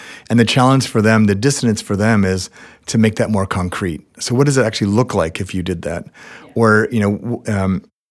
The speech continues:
Speaker 1: so let's talk about how that would apply to your actual life. And conversely, if you have somebody who speaks more in a traditional or sort of typical left hemisphere style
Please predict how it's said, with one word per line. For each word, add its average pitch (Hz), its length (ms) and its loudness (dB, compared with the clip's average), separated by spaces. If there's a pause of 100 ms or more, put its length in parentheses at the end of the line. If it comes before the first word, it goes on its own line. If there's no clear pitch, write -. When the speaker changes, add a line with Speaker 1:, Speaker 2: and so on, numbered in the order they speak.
(140)
Speaker 1:
so 127 200 -4
let's 143 100 0
talk 123 200 0
about 101 200 2
how 107 140 0
that 107 80 0
would 101 100 2
apply 98 380 -2
to 101 180 -8
your 90 100 -2
actual 85 300 -6
life. 78 380 -8 (560)
And 143 240 2
conversely, 165 540 4
if 117 120 0
you 170 80 6
have 175 180 4
somebody 196 360 4
who 147 180 4
speaks - 420 0
more 123 300 4
in 113 80 8
a 110 60 6
traditional 110 760 2 (320)
or - 60 -16
sort 107 180 0
of - 60 -8
typical 120 380 2
left 110 240 2
hemisphere 104 480 -2
style 107 680 0